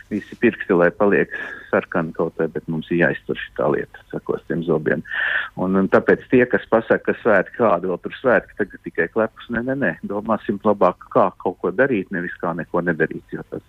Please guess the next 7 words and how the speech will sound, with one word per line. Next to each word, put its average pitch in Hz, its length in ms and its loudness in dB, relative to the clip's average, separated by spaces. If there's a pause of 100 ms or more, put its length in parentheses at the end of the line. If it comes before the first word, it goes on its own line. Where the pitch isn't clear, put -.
ceļš - 220 -8
ir 73 100 -4
visvieglākais. - 800 -4
To 92 160 4
es 85 140 0
negribētu 78 580 -2
iet. - 180 -6